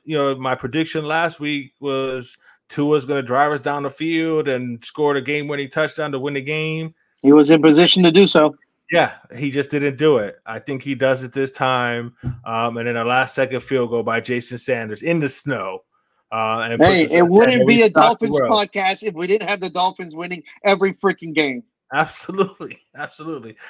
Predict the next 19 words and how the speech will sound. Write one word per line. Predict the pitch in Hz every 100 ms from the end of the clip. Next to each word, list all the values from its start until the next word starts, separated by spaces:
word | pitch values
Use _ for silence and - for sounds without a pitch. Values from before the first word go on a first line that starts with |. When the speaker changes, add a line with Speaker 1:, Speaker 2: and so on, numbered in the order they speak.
| -
Speaker 1:
Again, | 143 175 135
I | 135
won't | 151 165
put | 190
money | 185 226 143
on | 110 110
it, | - _ _ -
but | 120 117 - _ _
here, | - 165 185 185 175 131
that's | 135 139
what |
I'm, | 135 135
that's | 131 135
what | 135
I'm | 131
picking, | - 113 98 92
man. | 95 95
<laughs> |
So, | - - 127 120